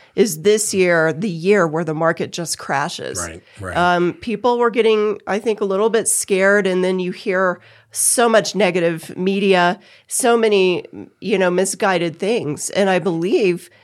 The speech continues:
Speaker 1: Bill, thank you for tracking the numbers for all of these years, because I think truth dispels fear.
Speaker 2: Absolutely. No doubt about it. Um, I'm hearing the same thing you is like, uh, you know, well, it, it, it's funny to me because sellers are saying,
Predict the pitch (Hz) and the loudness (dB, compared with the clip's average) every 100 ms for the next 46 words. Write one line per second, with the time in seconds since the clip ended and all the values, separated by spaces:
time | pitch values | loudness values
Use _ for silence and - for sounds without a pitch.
0 | _ _ - 233 220 214 - 233 220 247 | _ _ 0 4 4 2 -2 0 0 0
1 | 196 165 - - 214 180 208 208 170 190 | -2 -4 -4 -8 -4 -2 -2 -2 -4 -4
2 | 196 - 170 202 196 208 208 196 - - | -8 -6 -2 0 4 2 4 0 0 -4
3 | 185 175 180 175 170 160 160 151 101 - | -2 0 0 -2 -4 -4 -2 -2 -4 -8
4 | - - 170 247 185 170 - - - - | -10 -6 -4 2 2 2 -2 -8 -20 -4
5 | 190 208 196 156 - 220 220 254 - 170 | 0 2 0 -2 0 4 6 4 -4 -4
6 | 190 - 185 175 170 - 156 147 - - | -2 0 0 0 -2 -4 0 0 0 -6
7 | _ 104 110 101 92 85 82 - _ - | _ -4 -4 -4 -6 -6 -8 -14 _ -6
8 | 113 113 107 95 90 85 85 - - - | -2 2 2 0 -2 -2 -4 -12 -20 -20
9 | - - 110 107 104 104 120 135 143 135 | -20 -6 -2 0 0 -2 -2 -2 0 0
10 | 101 127 117 113 101 98 95 92 82 101 | 0 -2 -2 -2 -2 -2 -2 -2 -4 -4
11 | 95 76 95 87 85 - - - 113 101 | -4 -4 -4 -4 -6 -16 -20 -10 -4 -2
12 | 107 120 117 - - 131 143 135 131 101 | 0 2 0 -2 -4 -2 -2 -2 -4 -4
13 | - 151 143 - 117 110 107 101 104 - | -2 0 2 0 0 2 0 0 -2 -2
14 | - 139 135 110 95 107 - 110 104 | 0 0 2 0 0 -2 0 -2 -2